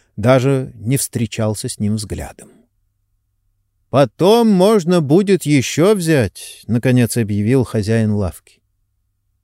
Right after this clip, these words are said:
Прошёл день. Горестные вопли превратились в сдавленные стоны.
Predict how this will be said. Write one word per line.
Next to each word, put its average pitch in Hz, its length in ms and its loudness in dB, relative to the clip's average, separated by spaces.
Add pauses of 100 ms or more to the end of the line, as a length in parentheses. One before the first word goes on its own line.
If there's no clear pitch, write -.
(760)
Прошёл 196 500 0
день. 110 480 0 (800)
Горестные 147 600 0
вопли 143 420 0
превратились 120 760 -2
в 104 80 -6
сдавленные 117 880 0
стоны. 87 680 -8